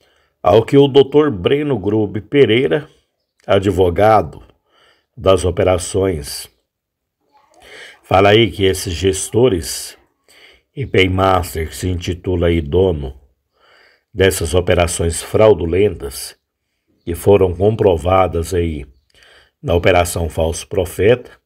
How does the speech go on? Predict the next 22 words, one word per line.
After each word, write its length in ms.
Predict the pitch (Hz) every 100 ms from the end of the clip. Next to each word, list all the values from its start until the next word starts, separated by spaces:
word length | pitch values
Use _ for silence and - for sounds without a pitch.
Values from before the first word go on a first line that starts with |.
| _ _ _ _ _ _ _ _
inclusive 680 | 92 90 107 92 107 113 -
com 280 | - 101 87
prisão 580 | 104 95 78 92 87
de 120 | 80 92
Osório 480 | 87 73 101 90
José 280 | 80 80 87
Lopes 340 | 85 82 - 76
Júnior, 540 | 95 123 120 127 123 _ _ _ _ _ _ _ _ _ _ -
prisão 440 | 95 87 98 98
de 140 | 85 90
Anselmo 560 | 85 - 85 80 78
Ramos, 800 | 64 85 117 123 123 - - - _ _ _ _ _ _ _ _ _ _ -
prisão 540 | 101 98 - 98 98
aí 160 | 98 92
também 640 | 87 87 82 90 80 71 - _ _ _ _ _ _ _ _ _ -
é 100 | 78
de 120 | 90
uma 200 | 92 92
senhora 600 | - 85 92 98 90 78
em 120 | 76
Santa 400 | 80 - 90 80
Catarina, 680 | 82 80 82 78 117 123